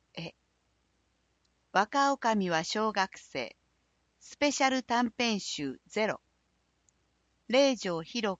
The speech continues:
子作。なぜの図鑑、犬。今泉忠明監修。図書館の行事。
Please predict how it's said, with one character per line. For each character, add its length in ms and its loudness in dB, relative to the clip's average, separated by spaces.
子 260 -10
作。 520 -12
な 200 4
ぜ 360 -4
の 160 0
図 160 -12
鑑、 360 -4
犬。 400 2
今 340 6
泉 360 0
忠 440 -2
明 100 -10
監 220 -4
修。 320 -10
図 100 -4
書 220 -2
館 240 0
の 240 0
行 320 -4
事。 240 -18